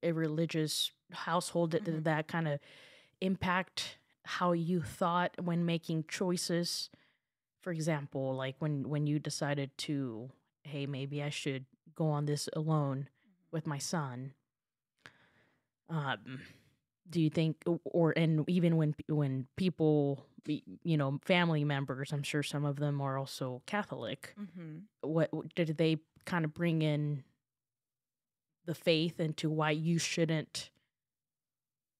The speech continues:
Speaker 1: why you should keep fighting, basically?
Speaker 2: Right. Um, honestly, n-, no, it wasn't more religion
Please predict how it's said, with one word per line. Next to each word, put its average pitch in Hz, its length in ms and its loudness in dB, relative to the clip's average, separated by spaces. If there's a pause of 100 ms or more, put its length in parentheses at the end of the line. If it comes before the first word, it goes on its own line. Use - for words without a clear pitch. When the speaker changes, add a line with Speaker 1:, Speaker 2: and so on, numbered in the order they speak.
(180)
Speaker 1:
why 170 220 2
you 175 200 4
should - 380 0
keep 208 260 0
fighting, 165 480 0
basically? 190 680 -2 (120)
Speaker 2:
Right. 175 420 -12 (1000)
Um, 240 420 -4 (2250)
honestly, 254 760 0
n-, - 80 -12 (520)
no, 170 600 -2
it - 140 -4
wasn't 208 480 0
more 180 560 -6
religion 165 640 -6